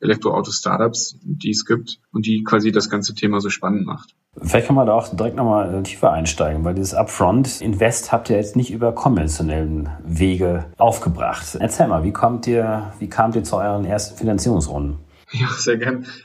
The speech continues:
Speaker 1: Ähm, also wir sind einen ko-, unkonventionellen Weg gegangen, aber so nicht freiwillig, sondern eher aus der Not raus, weil wir, als wir angefangen haben, zweitausendsechzehn und die Firma gegründet haben,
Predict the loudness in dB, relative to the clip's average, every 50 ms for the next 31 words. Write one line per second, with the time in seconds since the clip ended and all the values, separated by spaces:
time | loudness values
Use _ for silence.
0 | _ 2 2 4 4 2 2 2 2 4 6 6 6 6 6 4 4 2 0 -2
1 | -4 -2 0 2 2 2 4 2 2 4 2 2 0 -2 -2 -4 -6 -6 -6 -4
2 | -2 -4 -4 -4 -6 -4 -2 -2 0 0 -2 -2 -2 -4 -2 -2 -4 -4 -4 -6
3 | _ _ -14 -8 -8 -6 -4 0 2 2 4 4 4 2 2 2 0 0 0 0
4 | 0 0 0 0 -2 -4 -6 -4 2 4 4 4 4 2 -2 -2 -2 -2 -2 -2
5 | -4 -6 _ -16 -20 -18 -18 -18 -20 -20 -20 _ -10 -2 2 4 4 4 2 0
6 | 0 2 4 4 4 4 4 2 0 -2 -6 -6 -4 -2 -2 0 0 0 0 0
7 | -2 -2 -2 -2 -2 -2 -4 -2 -2 -2 -4 -4 -4 -6 -4 -4 -4 -6 -10 -14
8 | _ _ _ -12 -10 -10 -8 -4 -2 -2 -2 -2 -4 -6 -4 0 0 2 2 2
9 | 0 0 0 -2 -4 -6 -8 -14